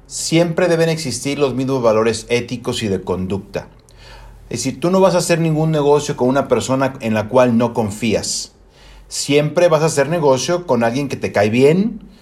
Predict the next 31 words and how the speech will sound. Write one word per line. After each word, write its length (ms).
con 180
alguien 400
con 160
el 60
que 100
te 140
sientes 500
contento, 680
con 120
el 100
que 80
eres 140
capaz 360
de 80
viajar 580
y 80
que 180
obviamente 680
sabes 360
que 80
es 80
una 220
persona 340
que 80
tiene 380
altos 420
valores 480
éticos 500
y 40
de 160
conducta. 580